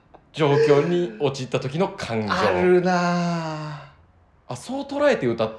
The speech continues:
Speaker 1: てるんだ」。
Speaker 2: しょっちゅうあるな、それ。
Speaker 1: あるよね。
Speaker 2: うん。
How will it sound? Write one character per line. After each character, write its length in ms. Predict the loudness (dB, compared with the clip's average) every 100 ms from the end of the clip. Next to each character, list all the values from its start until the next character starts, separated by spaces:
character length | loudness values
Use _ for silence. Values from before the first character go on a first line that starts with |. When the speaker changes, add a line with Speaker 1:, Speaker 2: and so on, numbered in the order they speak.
| -20 -6
Speaker 1:
て 80 |
る 120 | -4 -4
ん 100 | -4
だ」。 140 | -8
Speaker 2:
し 160 | -6 -4
ょ 100 | -4
っ 40 | -6 -12
ち 180 | -4 4
ゅ 60 |
う 20 |
あ 100 | 6
る 100 | 6
な、 140 | 4 2
そ 100 | 4
れ。 60 |
Speaker 1:
あ 320 | 4 4 2 0
る 40 |
よ 40 | 0
ね。 380 | 0 -2 -10 _
Speaker 2:
う 100 | -10 -6
ん。 560 | -2 -2 -4 -6 -12